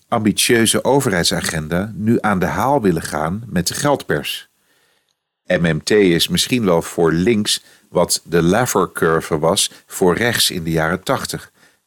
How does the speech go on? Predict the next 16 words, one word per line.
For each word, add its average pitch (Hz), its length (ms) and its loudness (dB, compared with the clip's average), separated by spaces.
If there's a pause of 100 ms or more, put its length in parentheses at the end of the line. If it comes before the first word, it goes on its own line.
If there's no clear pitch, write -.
(100)
toen 80 180 -2
de - 100 -2
Amerikaanse 82 800 -2
econoom 82 640 -2
Arthur 95 480 0
Laffer 85 480 -2 (240)
betoogde - 640 0
dat 80 200 -4
hoge 131 600 0 (180)
belastingtarieven 87 920 -2 (260)
ertoe 92 360 -2
leiden 95 320 2
dat 85 160 -2
mensen 87 540 -4
minder 113 360 0
werken 104 520 -2